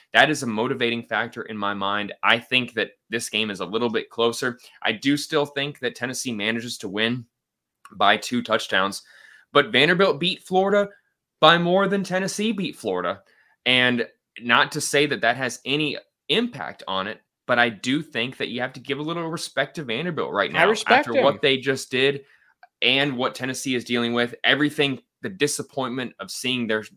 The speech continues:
Speaker 1: their chances at making the college football playoff fall apart there at the end. I think that that's a hangover. I think losing Hendon Hooker is a hangover. I'm worried that this Tennessee team is already looking to next season, and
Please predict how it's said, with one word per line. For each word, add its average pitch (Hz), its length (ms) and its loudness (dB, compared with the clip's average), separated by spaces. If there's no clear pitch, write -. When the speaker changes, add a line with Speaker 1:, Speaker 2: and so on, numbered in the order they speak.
Speaker 1:
their 107 180 -2
chances 127 480 -6
at 90 80 -4
making 117 300 -4
the 107 60 -10
college 110 300 -2
football 107 300 -8
playoff 107 380 0
fall 117 360 4
apart 113 380 0
there 107 220 0
at 101 140 -2
the - 180 -8
end. 107 400 -2
I 95 80 -6
think - 240 -8
that 90 140 -12
that's 113 240 0
a 110 60 -8
hangover. 110 600 -4
I 90 60 -8
think 104 220 -14
losing 101 260 -8
Hendon 107 260 -4
Hooker 117 260 -4
is 110 100 -6
a 104 60 -10
hangover. 104 640 -4
I'm 127 240 6
worried 127 240 2
that 104 120 -2
this 110 140 -8
Tennessee 113 400 -6
team 110 300 -8
is - 140 -14
already 107 320 0
looking 113 480 -4
to 131 180 -2
next 113 340 -2
season, 131 520 -4
and 98 460 -2